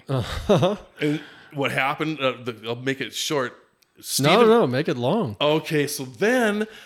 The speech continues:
Speaker 2: um, I went home. No. Uh, what happened was, <laughs> Mike, I went home,
Speaker 1: I had a
Speaker 2: packed a big bong hit and
Speaker 1: Yeah.
Speaker 2: said, "Dude,
Speaker 1: <laughs>
Speaker 2: you better figure your shit out because everything, your dreams just cater-,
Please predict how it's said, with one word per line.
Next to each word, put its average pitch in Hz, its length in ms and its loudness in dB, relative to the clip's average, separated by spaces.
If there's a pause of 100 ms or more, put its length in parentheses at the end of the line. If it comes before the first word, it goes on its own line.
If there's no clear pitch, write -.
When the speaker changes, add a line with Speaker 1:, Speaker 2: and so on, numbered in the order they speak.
(520)
Speaker 2:
um, 127 640 -2
I 127 100 0
went 143 280 0
home. 139 480 0 (140)
No. 175 180 -10 (240)
Uh, 131 340 2 (100)
what 175 140 -2
happened 151 460 2
was, 165 340 4
<laughs> 151 160 4
Mike, 175 380 2
I 131 100 -2
went 151 200 -2
home, 143 380 0
Speaker 1:
I 135 120 6
had 139 460 2
a 139 140 4
Speaker 2:
packed 139 280 -2
a 147 40 0
big 143 260 -2
bong 127 280 -4
hit 123 260 -2
and - 100 2
Speaker 1:
Yeah. 160 60 8
Speaker 2:
said, - 140 6 (160)
"Dude, 160 380 2 (200)
Speaker 1:
<laughs> - 200 -4
Speaker 2:
you 143 140 -2
better 165 240 0
figure 156 360 -2
your 127 160 -4
shit - 300 -2
out - 280 -2
because 185 440 -8 (340)
everything, 160 440 0
your 143 100 2
dreams 143 400 -2
just 123 260 -8
cater-, 131 240 -2